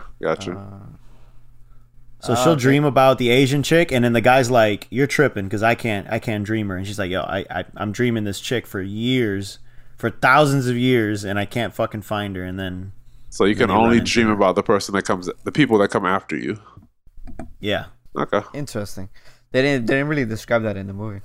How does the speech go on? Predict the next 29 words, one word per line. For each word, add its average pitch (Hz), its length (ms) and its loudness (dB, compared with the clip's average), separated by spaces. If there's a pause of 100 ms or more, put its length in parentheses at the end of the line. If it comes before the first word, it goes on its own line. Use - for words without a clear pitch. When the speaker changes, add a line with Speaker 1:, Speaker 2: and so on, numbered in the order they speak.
Speaker 1:
No. 78 240 -8 (480)
Speaker 3:
No, 156 200 4
they 127 120 4
Speaker 2:
But 107 60 -4
Speaker 3:
didn't, 160 220 6
Speaker 2:
it - 20 -2
Speaker 3:
and 135 140 2
it 131 80 -2
kinda 180 200 2
threw 175 220 0
me 151 140 4
off 180 280 6
because 120 300 2
then 139 180 4
the 127 80 2
newest 151 400 4
girl 120 200 4
was 107 140 0
dreaming 110 340 0
about 98 300 2
her. 92 60 -4
So 113 140 -6
now 120 160 -2
I'm 143 100 -2
kinda 139 240 -2
like, 117 200 -2
"Hmm, 147 340 -4
I 104 60 0
wonder. 113 500 -2